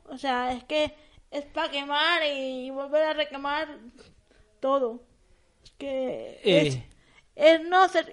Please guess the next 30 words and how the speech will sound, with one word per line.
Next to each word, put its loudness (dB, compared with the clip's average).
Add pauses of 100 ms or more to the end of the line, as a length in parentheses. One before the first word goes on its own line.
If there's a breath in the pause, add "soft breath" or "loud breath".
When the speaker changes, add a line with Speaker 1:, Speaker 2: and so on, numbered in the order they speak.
Speaker 1:
es -2
no -2
hacer 0
caso. 0 (240)
Speaker 2:
A -8
nada. -8
Speaker 1:
Eh, 0
se 0
sienten, -6
se -2
sienten -2
mal, 0
claro, 0
y -8
se -10
tienen -8
que -2
manifestar -2
de 2
alguna 2
manera. -2 (1500)
Speaker 2:
Y -8
también 0
lo 6
que 2
queman 4 (400)
es 4
cuando 0
sacan 2
dinero. 2